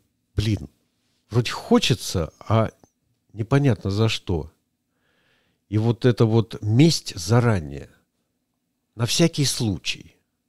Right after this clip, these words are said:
Давайте отомстим вперёд. Мы же знаем, что они плохие. Они нам не нравятся.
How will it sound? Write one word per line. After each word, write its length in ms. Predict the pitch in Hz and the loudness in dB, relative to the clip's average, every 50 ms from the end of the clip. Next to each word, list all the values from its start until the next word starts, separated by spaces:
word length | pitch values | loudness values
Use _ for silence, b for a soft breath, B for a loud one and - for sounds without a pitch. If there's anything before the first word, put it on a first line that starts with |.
| _ _ _ _ _ _ _ _ _ _ _ _ _ _ _ | _ _ _ _ _ _ _ _ _ _ _ _ _ _ _
Давайте 320 | - 120 165 196 - - | 0 2 2 2 2 0
отомстим 520 | 113 - - 123 - - - 165 147 127 B B B B B B B B | 0 2 0 -2 -2 0 0 0 0 0 B B B B B B B B
вперёд. 580 | - - - _ 151 151 139 135 107 85 - - | -20 -20 0 _ 4 4 6 4 2 0 -2 -2
Мы 100 | 117 127 | -2 0
же 120 | 117 135 | 2 2
знаем, 240 | 127 139 185 190 165 | 2 2 2 2 2
что 180 | - - - 95 | 0 0 -2 -2
они 120 | 85 82 | -2 -2
плохие. 520 | - - 87 82 - - - 71 67 - _ - _ _ _ _ _ _ _ _ _ _ _ _ _ | -6 -6 -8 -8 -8 -10 -14 -14 -14 -14 _ -20 _ _ _ _ _ _ _ _ _ _ _ _ _
Они 220 | - 101 110 113 | -2 0 2 4
нам 160 | 113 117 113 | 4 4 4
не 80 | 113 120 | 4 4
нравятся. 640 | 120 131 135 147 139 117 95 - - - - - | 4 6 4 4 2 0 -2 -6 -8 -14 -14 -16